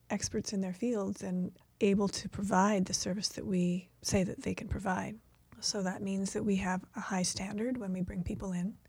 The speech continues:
We bring people in who are green also. That's also cultivating intuition and experience about who has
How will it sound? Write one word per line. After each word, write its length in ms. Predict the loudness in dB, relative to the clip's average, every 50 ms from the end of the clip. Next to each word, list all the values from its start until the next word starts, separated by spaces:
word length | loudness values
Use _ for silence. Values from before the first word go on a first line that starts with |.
| -20 _ _
We 120 | 4 6 6
bring 240 | 6 6 6 6
people 300 | 4 4 4 4 2 2
in 120 | 2 0 0
who 120 | -2 0
are 80 | -2 -2
green 280 | 0 0 0 0 0
also. 560 | 0 0 0 0 -2 -2 -2 -4 -8 -8 -10 -12 -10
That's 320 | -8 -8 -8 -8 -10 -12 -10 -6
also 320 | -6 -4 -2 -2 -2 -4
cultivating 600 | -4 -4 -6 -4 -2 -2 -2 0 0 0 0 0
intuition 440 | 0 -2 -2 -4 -6 -6 -4 -4 -4
and 120 | -4 -4
experience 560 | -4 -6 -4 -4 -2 -2 -2 -2 -4 -6 -6 -6
about 360 | -6 -6 -6 -6 -10 -12 -16 -20 -20 -20 -16 -12 -4
who 200 | -2 0 0 0
has 720 | 0 -2 -4 -4 -2 -2 -2 -2 -2 -4 -4 -6 -8